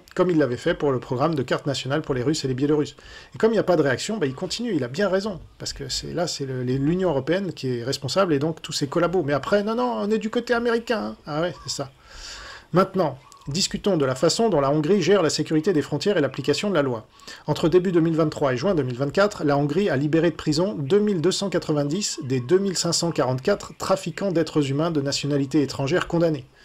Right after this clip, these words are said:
Ça, c'est scandaleux aussi. Dans une décision très controversée qui a suscité la colère des pays voisins, le gouvernement d'Orban a commencé à libérer des ressortissants étrangers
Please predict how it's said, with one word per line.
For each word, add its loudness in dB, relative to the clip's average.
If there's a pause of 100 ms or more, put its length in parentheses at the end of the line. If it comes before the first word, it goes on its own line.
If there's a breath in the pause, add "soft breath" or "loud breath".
(180 loud breath)
Ça, -2
c'est -6
scandaleux -6
aussi. -14 (580 loud breath)
Dans 4
une 4
décision 2
très 2
controversée 0
qui -4
a 2
suscité -2
la 2
colère 2
des 0
pays -2
voisins, 2 (300 loud breath)
le 4
gouvernement 4
d'Orban 4
a -2
commencé 0
à 2
libérer 2
des 4
ressortissants 0
étrangers -4